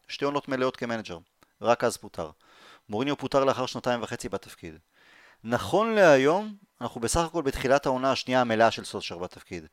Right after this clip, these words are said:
תפקיד שאם נזכר, הוא נכנס אליו בכלל כמנג'ר זמני באמצע העונה לקבוצה לא שלו. לכן,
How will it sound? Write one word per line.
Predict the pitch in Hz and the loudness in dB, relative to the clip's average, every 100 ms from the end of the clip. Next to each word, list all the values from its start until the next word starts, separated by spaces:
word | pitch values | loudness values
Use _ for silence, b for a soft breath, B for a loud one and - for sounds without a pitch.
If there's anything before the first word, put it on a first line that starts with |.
| b b b b | b b b b
תפקיד | 110 - 143 127 | -12 -4 -2 -2
שאם | 135 127 127 | -2 -2 -2
נזכר, | 117 123 170 | -4 0 2
הוא | 160 | 2
נכנס | 135 131 131 | -2 -6 -2
אליו | 135 - | -2 -2
בכלל | 123 127 | -2 -2
כמנג'ר | - 131 131 131 | 0 -2 -2 -4
זמני | 104 120 135 | -4 -2 -2
באמצע | 147 131 135 139 | 0 0 2 2
העונה | 123 139 | 2 2
לקבוצה | 151 - 113 123 | 0 -2 -2 0
לא | 110 | 2
שלו. | 104 98 85 - _ b b b b b | -2 -6 -6 -12 _ b b b b b
לכן, | - 180 294 269 240 240 | -2 6 6 8 4 2